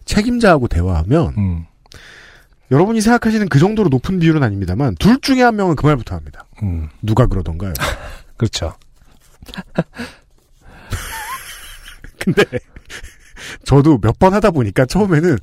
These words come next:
Speaker 2: 음.
Speaker 1: "어?
Speaker 2: 누가
Speaker 1: 누구더라?
Speaker 2: 그랬는데?
Speaker 1: <laughs> 누구였더라?" <laughs> 라고 생각하다가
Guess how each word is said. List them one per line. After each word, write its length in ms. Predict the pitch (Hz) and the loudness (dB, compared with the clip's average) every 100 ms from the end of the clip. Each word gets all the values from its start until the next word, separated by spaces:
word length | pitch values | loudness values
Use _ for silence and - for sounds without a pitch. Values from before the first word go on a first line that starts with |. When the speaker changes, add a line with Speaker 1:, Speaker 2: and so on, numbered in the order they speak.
| - | -2
Speaker 2:
음. 320 | 101 90 82 - - _ _ _ _ | -2 -2 -6 -12 -20 _ _ _ _
Speaker 1:
"어? 180 | 240 277 - | -2 -2 -4
Speaker 2:
누가 220 | 170 160 190 | 0 4 6
Speaker 1:
누구더라? 200 | 170 - | 6 6
Speaker 2:
그랬는데? 280 | - 135 117 - - 605 - | 6 4 4 4 4 2 0
Speaker 1:
<laughs> 0 | |
누구였더라?" 520 | 165 240 262 - - 294 - - - | 2 2 2 2 2 2 -2 -14 -4
<laughs> 140 | - - | 0 2
라고 120 | 190 | 2
생각하다가 680 | 254 220 - 147 151 170 139 | 2 2 2 0 -2 -2 -2